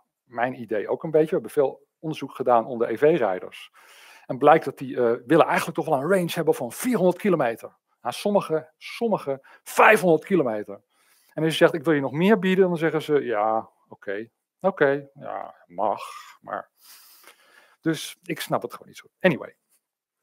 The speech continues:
nou even back to basics. We hebben eerst die brand-, die, die brandstofauto, hè? Heel simpel.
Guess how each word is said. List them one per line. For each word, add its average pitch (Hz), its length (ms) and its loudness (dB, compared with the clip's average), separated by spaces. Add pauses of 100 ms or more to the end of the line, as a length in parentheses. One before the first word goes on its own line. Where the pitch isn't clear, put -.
(100)
nou 170 180 6
even 190 200 6
back 180 160 6
to 127 120 -6
basics. 220 640 2 (1300)
We - 60 0
hebben 185 220 8
eerst 190 480 6
die 170 100 -4
brand-, 135 240 -8
die, 156 200 0
die 139 80 -12
brandstofauto, - 640 -16 (120)
hè? 254 180 0 (180)
Heel 143 160 0
simpel. 143 560 -4